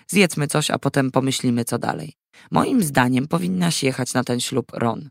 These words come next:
Ile to już? Pięć lat?” „Pięć lat temu wyjechałaś z Brockenhurst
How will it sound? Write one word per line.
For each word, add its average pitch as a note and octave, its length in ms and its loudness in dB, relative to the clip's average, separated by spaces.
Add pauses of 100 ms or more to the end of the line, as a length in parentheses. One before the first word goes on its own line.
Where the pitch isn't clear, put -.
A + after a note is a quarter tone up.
(500)
Ile E3+ 200 4
to - 100 -6
już? - 380 -8
Pięć F#3 300 -2
lat?” E3 240 -4 (1120)
„Pięć A#3 300 2
lat E3+ 220 6
temu C#3+ 280 4
wyjechałaś C3+ 540 4
z C3+ 80 -4
Brockenhurst B2+ 840 -2